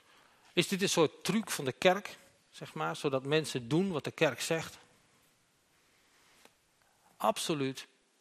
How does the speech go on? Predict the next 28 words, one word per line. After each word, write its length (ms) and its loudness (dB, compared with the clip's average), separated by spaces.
niet. 400 -6
Het 100 -16
is 120 -4
wel 200 2
goed 460 -2
om 180 -4
alert 400 2
te 80 -10
zijn. 240 -12
Weet 120 8
je, 80 0
volgens 260 4
mij 180 10
kan 140 6
je, 340 8
als 160 2
het 140 -2
over 240 2
de 120 0
duivel 440 6
en 100 -2
demonen 440 2
gaat, 300 2
eh, 260 -2
eh, 80 -8
twee 260 6
fouten 400 0
maken. 320 -14